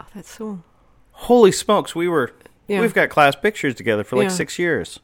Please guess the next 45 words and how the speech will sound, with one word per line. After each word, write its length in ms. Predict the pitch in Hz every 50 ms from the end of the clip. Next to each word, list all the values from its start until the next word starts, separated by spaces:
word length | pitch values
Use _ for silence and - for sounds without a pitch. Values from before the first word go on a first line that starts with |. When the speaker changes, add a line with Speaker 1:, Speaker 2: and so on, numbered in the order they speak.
| _ -
Speaker 1:
Yeah. 200 | 196 185 185 185 185 175 _ _ _ _ _ _ - -
Speaker 2:
You 140 | - 123 117
know, 220 | 113 107 104 104 - _ _ _ _ _ _ _ _ _
so 240 | - - - 165 147
there 140 | 143 151 143
was 160 | 139 131 120
a, 200 | 123 117 110 - - 113 113 110 104 101 98 92 65 - - _ _ _ - - - -
a 40 | 117
immediate 420 | 120 120 127 127 117 110 95 -
connection 500 | - 120 117 123 139 139 - - 104 92
there. 100 | 90 90
Speaker 1:
Yeah. 240 | 208 196 175 185 180 - - - - - - _ _ _
Speaker 2:
There 140 | - 151 156
were 80 | 151 151
some 200 | - - 156 151
other 260 | 151 151 143 147 143
more, 480 | 131 131 135 135 131 131 131 131 - -
uh, 240 | 123 120 113 110
sensitive 760 | 98 - - 147 147 147 - 147 135 127 120 113 104 - - _ _ _ _
connections 640 | - - 135 117 113 113 - - 123 113 113 107 -
that 100 | - 101
were 120 | - 107 104
talked 280 | - 117 104 104 -
about 300 | - 98 107 107 107 101
that 160 | - 107 101 -
Speaker 1:
Mm. 80 | 311
Speaker 2:
we 100 | 107 120
won't 220 | 120 117 113 95 -
talk 240 | - 110 104 -
about 180 | 107 101 104 104
on 80 | 101 98
Speaker 1:
No. 60 | 104
Speaker 2:
the 80 | 101
air 240 | 87 107 113 113 107
here 180 | 98 120 120 117
because 300 | 107 110 107 190 107 101
Speaker 1:
No. 60 | 101
Speaker 2:
it's 80 | 90 -
private. 380 | - - 175 196 185 156 131
Speaker 1:
It's 60 | 123
private. 320 | 302 254 190 147 143 - - - - - _ _ _ _ _ _ _
Speaker 2:
But 120 | 170 165
the 80 | - 165
point 300 | - - 202 240 262 247
is, 360 | 175 127 113 113 117 - -